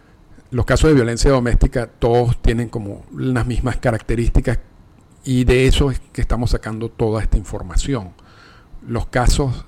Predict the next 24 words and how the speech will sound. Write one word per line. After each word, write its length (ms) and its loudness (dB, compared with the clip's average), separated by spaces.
de 220 -6
relaciones 680 -2
con 180 -6
menores 440 -6
de 80 -4
edad 340 -4
no 180 -6
existen. 720 2
No 160 2
existen 520 4
en 80 4
el 80 2
sentido 380 2
de 100 4
que 120 -6
no 240 2
ha 40 4
habido 400 6
ningún 380 4
caso 500 0
en 160 -8
que 100 -6
ha 60 -4
sido 400 0